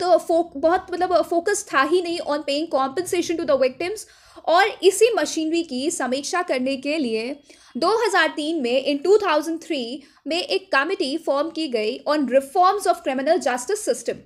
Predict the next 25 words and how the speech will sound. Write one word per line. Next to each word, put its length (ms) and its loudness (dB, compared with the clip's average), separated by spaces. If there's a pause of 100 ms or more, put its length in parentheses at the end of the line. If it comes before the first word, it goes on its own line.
(500)
under 260 4
the 100 -8
chairmanship 600 2
of 200 -2
Justice 400 -4
वी 120 -4
एस 260 -2 (240)
मालेमथ, 580 -2 (340)
जिसका 280 0
ये, 340 0 (300)
अ, 180 4
की 240 8
सजेशन 500 0
था 280 -4
कि 520 -4
पीड़ित 360 2
को 140 0
उचित 440 -4
मुआवजा 460 0
पाने 360 -4
का 120 -2
अधिकार 680 -2
दिया 260 2
जाना 280 -6
चाहिए। 280 -16